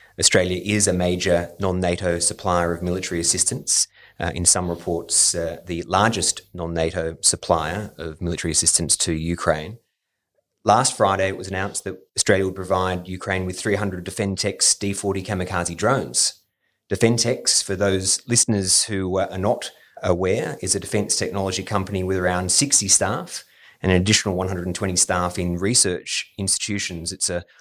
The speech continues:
quality outfit of which Australians should be very proud. The Defentex D forty has a maximum flight range of twenty kilometres and can be launched both manually and with a forty millimetre grenade launcher.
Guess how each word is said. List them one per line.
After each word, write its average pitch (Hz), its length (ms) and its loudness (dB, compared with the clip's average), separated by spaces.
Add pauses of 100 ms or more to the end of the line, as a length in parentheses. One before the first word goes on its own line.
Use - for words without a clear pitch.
(160)
quality 120 440 4
outfit 98 400 -2
of 85 100 -8
which 95 240 -6
Australians 90 760 0 (100)
should 98 240 0
be 90 100 0
very 85 240 2
proud. 101 540 0 (1120)
The 113 80 2
Defentex - 840 4 (160)
D 117 160 6
forty 110 400 0
has 107 180 2
a 101 40 0
maximum 101 420 0
flight 104 280 0
range 101 260 0
of 90 100 -6
twenty 117 240 0
kilometres 87 640 -4 (120)
and 98 200 4
can 101 160 4
be 98 80 4
launched 101 400 4
both 98 240 2
manually 98 640 -4
and 101 160 -2
with 98 120 -4
a 95 40 -6
forty 113 320 0
millimetre 101 640 -2
grenade 110 380 0
launcher. 90 360 -8